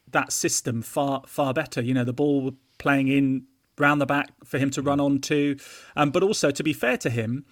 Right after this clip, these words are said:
uh, and this was something that sort of, you know, it stuck out like a sore thumb last season when he did come on. He, he, his first touch was, was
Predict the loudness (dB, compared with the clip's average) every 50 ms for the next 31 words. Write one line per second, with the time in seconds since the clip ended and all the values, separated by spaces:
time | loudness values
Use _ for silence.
0 | -20 -20 -20 -20 -20 -20 -20 _ -6 -4 -2 0 0 0 0 0 0 0 0 0
1 | 0 0 -2 -4 -4 -4 -4 -4 0 0 0 0 0 -2 -6 -10 -16 -16 -16 -16
2 | -16 -18 -12 _ -6 -4 -4 -4 -4 -4 -4 -2 -4 -4 -2 -2 -4 -2 -2 -4
3 | -6 -6 -6 -4 -2 -2 -2 -2 0 -2 -2 -2 0 0 0 -2 -2 -2 -2 -2
4 | -2 -2 -2 -2 -2 -2 -2 -2 -2 -2 -2 -4 -4 -6 -4 -2 -2 0 0 0
5 | -2 -2 -2 -4 -8 -18 -20 -20 -20 -20 _ _ _ -2 0 0 0 -4 -10 -12
6 | -18 -18 -12 -10 -10 -8 -6 -6 -8 -6 -4 0 0 0 0 0 -2 -4 -6 -6
7 | -4 -4 -4 -4 -4 -6 -6 -6 -6 -6 -8